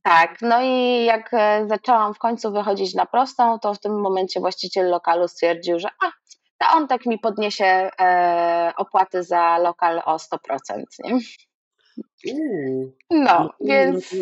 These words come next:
Speaker 2: no to umowa chyba była źle przygotowana, ale chciałam wrócić do tych wcześniejszych prac, które miałaś, bo, y, y, dość często je zmieniałaś,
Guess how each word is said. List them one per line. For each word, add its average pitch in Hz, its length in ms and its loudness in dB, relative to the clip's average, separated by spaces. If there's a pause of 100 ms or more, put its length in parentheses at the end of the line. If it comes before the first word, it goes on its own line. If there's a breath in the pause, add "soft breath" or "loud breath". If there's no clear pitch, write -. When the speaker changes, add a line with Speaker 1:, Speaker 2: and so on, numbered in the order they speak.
Speaker 2:
no 196 100 -2
to 196 180 -6
umowa 277 280 -6
chyba 180 220 -6
była 156 200 -8
źle 147 160 -8
przygotowana, 151 640 -8
ale 302 180 -6
chciałam 320 320 -4
wrócić 285 320 -8
do 262 80 -8
tych 262 160 -14
wcześniejszych 262 640 -10
prac, 156 340 -12
które 156 300 -10
miałaś, 147 380 -6
bo, 156 120 -12 (640 loud breath)
y, - 20 -6 (500)
y, 170 180 -6 (120)
dość 185 260 -8
często 214 360 -8
je 214 140 -4
zmieniałaś, 165 840 -6